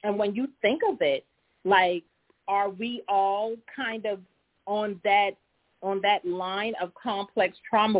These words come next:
with what we view in our country,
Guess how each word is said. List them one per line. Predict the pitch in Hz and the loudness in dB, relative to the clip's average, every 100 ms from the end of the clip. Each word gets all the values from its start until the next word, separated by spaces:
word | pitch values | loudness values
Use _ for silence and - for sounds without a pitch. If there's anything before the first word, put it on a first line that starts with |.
| 165 | 4
with | 175 175 170 | 2 2 -2
what | 160 214 226 190 | 2 4 4 -2
we | 190 208 190 151 160 | -8 -6 -10 -14 -4
view | 214 254 196 180 185 _ _ _ _ _ _ _ _ | 0 2 0 -2 -10 _ _ _ _ _ _ _ _
in | 208 202 - | 2 2 4
our | 185 175 160 - - | 4 4 -2 -12 -10
country, | 240 226 - - 139 | -6 -6 -8 -14 -14